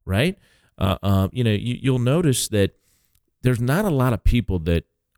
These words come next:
I talk to anyway that just like to sit around. And to your point of longevity, Tony, if you're sixty-five, I know lots of sixty-five-year-olds that are in great health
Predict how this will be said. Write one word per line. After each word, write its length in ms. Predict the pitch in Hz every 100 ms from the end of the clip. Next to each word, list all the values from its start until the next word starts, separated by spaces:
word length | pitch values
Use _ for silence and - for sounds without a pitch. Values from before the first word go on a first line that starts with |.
| _
I 180 | 95 120
talk 280 | 123 85 73
to 120 | 80
anyway 440 | 71 67 67 71 76
that 140 | 87
just 220 | 120 135
like 140 | 131 131
to 80 |
sit 300 | 117 - 131
around. 400 | 131 135 143 67 - _ _ _ -
And 120 | 120
to 100 | 160
your 140 | 165
point 280 | 147 156 160
of 80 | 123
longevity, 640 | 135 143 113 156 185 101
Tony, 420 | 76 90 73 65 - _ _ _ -
if 80 | 143
you're 100 | 269
sixty-five, 1000 | - 160 147 117 92 127 139 196 139 104 - _ _ 104
I 140 | 185
know 180 | 214 117
lots 520 | 98 101 101 180 -
of 80 | 104
sixty-five-year-olds 1040 | - 120 - 92 107 147 123 90 85 87
that 140 | 95 92
are 120 | 95
in 120 | 87
great 440 | - - 95 110 120
health 360 | 98 98 117